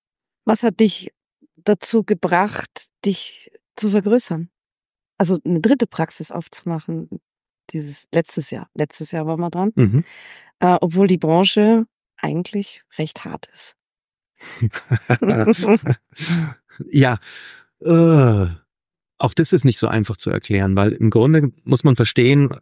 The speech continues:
Speaker 2: was, was, was der eigentliche Gedanke auch mit ist. Und wir sind ja jetzt in einer Größenordnung, ähm, wo wir viele, viele junge Leute bei uns haben, die wirklich auch, auch Hunger haben, ne, und die, die, die Bock haben, was zu machen. Und es war mir immer wichtig,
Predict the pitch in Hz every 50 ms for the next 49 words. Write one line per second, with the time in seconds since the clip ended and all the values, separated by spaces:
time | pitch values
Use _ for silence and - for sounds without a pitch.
0 | _ _ _ _ _ - 123 117 110 - - 120 113 - - - 113 113 110 -
1 | 117 110 - - - - 113 117 123 131 113 - 113 113 113 - 104 117 123 -
2 | - - 107 - - 117 113 - - 120 113 - - - _ _ - - - -
3 | - - - - _ _ - - 113 110 107 104 - - 120 - 127 127 135 -
4 | 131 117 117 - - 123 110 113 113 107 - - 117 127 135 - - 139 - 123
5 | 127 123 - 139 127 127 123 120 - _ _ - - - _ _ - 117 110 107
6 | 110 107 104 110 113 107 113 113 110 104 90 - - 113 - - 147 156 156 156
7 | 135 - - 139 127 131 127 123 - - - - - 127 117 127 143 165 160 156
8 | 139 123 120 127 139 - 147 123 127 120 120 120 113 - 123 120 117 117 - 131
9 | 120 117 - 117 110 123 127 - - 127 120 - 110 110 - - - 110 117 _
10 | - 143 165 185 165 113 95 92 - - _ _ _ _ _ - 123 123 127 135
11 | 120 113 104 - 110 104 104 - - 107 120 _ - - 135 - - 117 113 123
12 | 131 - - 139 123 120 117 107 104 101 - - - 110 104 104 113 - - 107
13 | 101 98 107 98 - 113 110 117 123 127 123 120 110 123 135 - - - 131